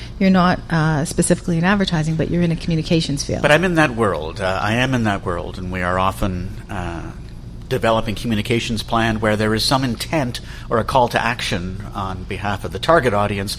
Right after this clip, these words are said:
Speaker 2: whether it's to move products or, or move minds or do something like that. So I can appreciate that comment. He is, uh,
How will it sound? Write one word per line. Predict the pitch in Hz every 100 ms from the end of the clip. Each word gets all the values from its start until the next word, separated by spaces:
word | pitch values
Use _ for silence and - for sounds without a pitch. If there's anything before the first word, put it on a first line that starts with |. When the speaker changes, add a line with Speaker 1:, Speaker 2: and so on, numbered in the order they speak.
| - - -
Speaker 2:
whether | 117 107 104
it's | 95 - -
to | 95 90 90 98
move | 104 110 98
products | - 123 123 120 -
or, | 95 92
or | 98
move | 92 98 95 92
minds | 113 127 131 131 131 135
or | 110 92 90
do | 107
something | 101 156 160 107
like | 82 85
that. | - - -
So | 90 85 - - - -
I | 139
can | 143
appreciate | 175 - 190 - 107 -
that | 90
comment. | 123 92 90
He | 123 143
is, | 143 131
uh, | 127 117 113 110 82